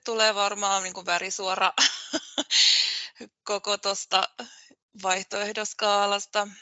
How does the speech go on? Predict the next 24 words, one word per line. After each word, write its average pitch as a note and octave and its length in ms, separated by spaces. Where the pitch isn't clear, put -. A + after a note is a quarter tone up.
Ja F#3+ 140
siis F#3+ 220
täytyy A3 320
kyllä G#3 120
sanoa, G3+ 480
että F3 260
vaikka E3+ 280
nyt E3+ 180
itselläkin E3+ 500
oli, F3 360
oli F#3+ 180
semmonen D#3+ 500
alkuoletus, E3+ 1800
että, - 440
että D#3 340
ihmiset E3 500
ovat, E3+ 240
ovat A3 260
kokeneet E3 460
vähättelyä A#3+ 640
ja - 140
asiattomia - 640
kommentteja F#3+ 540
velaudestaan. G3+ 800